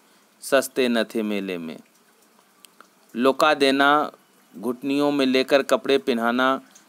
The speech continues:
गेसुओं में कंघी करना, रूपवती मुखड़े, गर्म दस्तक, जिदे आया बालक, रस की पुतली, ये सब कुछ विलक्षण प्रयोग फिराक गोरखपुरी जी इस रुबाई में किए हैं।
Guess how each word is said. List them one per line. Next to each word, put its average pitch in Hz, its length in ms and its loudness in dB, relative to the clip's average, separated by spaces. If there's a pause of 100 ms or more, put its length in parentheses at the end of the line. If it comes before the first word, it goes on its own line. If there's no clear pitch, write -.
(460)
गेसुओं 147 520 0
में 156 220 -2
कंघी 135 360 0
करना, 131 540 2 (560)
रूपवती 143 580 2
मुखड़े, 143 460 2
गर्म 131 340 2
दस्तक, 135 460 2 (560)
जिदे 123 280 2
आया 135 280 6
बालक, 131 480 4
रस 131 240 2
की - 120 -6
पुतली, 131 380 -4
ये 147 220 -2
सब 190 240 2
कुछ 220 240 -4
विलक्षण 220 520 2
प्रयोग 190 480 2 (400)
फिराक 165 300 2
गोरखपुरी 156 600 2
जी 175 300 -2 (380)
इस 185 160 -2
रुबाई 139 380 6
में 131 180 2
किए 120 300 0
हैं। 98 240 -8